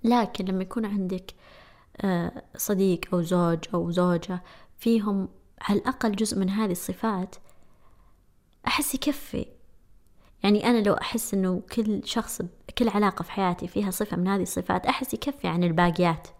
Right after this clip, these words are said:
ولا؟ ما أدري. المهم بشكل عام، آه، اليوم كانت الحلقة إيجابية، سولفنا فيها عن صفات إيجابية على غير العادة. الحلقة الجاية بجيكم أتحلطم. من الحين علمتكم أنا ما عندي إيجابية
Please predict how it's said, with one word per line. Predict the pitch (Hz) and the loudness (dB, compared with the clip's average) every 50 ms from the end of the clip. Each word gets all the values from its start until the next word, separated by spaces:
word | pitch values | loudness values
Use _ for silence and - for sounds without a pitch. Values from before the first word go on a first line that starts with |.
| - - - - - - - - - | -20 -20 -20 -20 -20 -20 -20 -8 0
ولا؟ | - 226 196 175 175 180 180 - - - - - - - - - - - - - - - - - - - - - - - - - - - - - - - | 4 4 4 4 2 -2 -4 -8 -16 -20 -20 -20 -20 -20 -20 -20 -20 -20 -20 -20 -20 -20 -20 -20 -20 -20 -20 -20 -20 -20 -20 -20 -20 -20 -20 -20 -10 -6
ما | 262 262 247 | -4 -4 -4
أدري. | - - - - - - - - - - | -4 -6 -8 -8 -10 -12 -18 -16 -2 2
المهم | 277 294 262 240 226 | 6 6 8 8 6
بشكل | 220 - 262 - 226 | 4 2 2 2 2
عام، | 202 208 190 202 226 233 - - - - - _ - | 4 4 4 4 2 0 -4 -10 -20 -20 -8 _ 0
آه، | 214 214 208 202 202 | 2 4 4 4 4
اليوم | 196 202 233 240 233 | 4 4 4 4 4
كانت | 226 - 220 208 - | 4 2 -2 -4 -4
الحلقة | - - 233 233 - | -4 -4 -2 0 0
إيجابية، | 180 185 208 202 202 233 233 208 185 190 | 2 2 4 2 4 4 4 4 4 4
سولفنا | 208 - - 202 208 - 202 196 | 4 2 -2 -2 -2 -2 -2 -4
فيها | 185 220 208 202 175 | -2 -2 -2 0 0
عن | 170 180 180 175 170 170 - | 0 0 0 0 0 -2 -4
صفات | - - 214 - - 185 180 185 | -4 -6 -6 -2 -2 -2 -2 -2
إيجابية | 180 - 175 175 175 185 180 175 | -2 -2 -2 0 0 2 0 0
على | 165 170 175 170 | 0 0 -2 -2
غير | 165 180 185 175 | 0 2 2 2
العادة. | 170 165 160 170 165 165 160 180 - - - - - - | 2 0 -2 -2 -2 -2 -2 -4 -6 -8 -14 -18 -18 -16
الحلقة | - - 220 - 208 | -14 -12 -4 0 0
الجاية | 196 180 - 208 233 247 | 0 2 2 0 0 2
بجيكم | 220 - 170 170 - 180 170 | 2 0 -2 -2 -2 -4 -6
أتحلطم. | 175 - - 175 175 - - 220 220 - | -6 -6 -6 -6 -6 -4 -4 -4 -2 0
من | 220 208 190 | 0 2 2
الحين | 185 180 - 190 175 | 0 -2 -2 -4 -2
علمتكم | 160 165 170 170 165 175 - - - 214 208 - - - | -2 -2 -2 -2 -2 -4 -6 -6 -6 -6 -6 -6 -6 -4
أنا | - 180 180 | 0 0 2
ما | 175 180 175 | 2 2 0
عندي | 170 175 160 165 | 0 -2 -2 -4
إيجابية | 160 - - 160 175 165 165 170 | -6 -6 -8 -6 -6 -6 -8 -8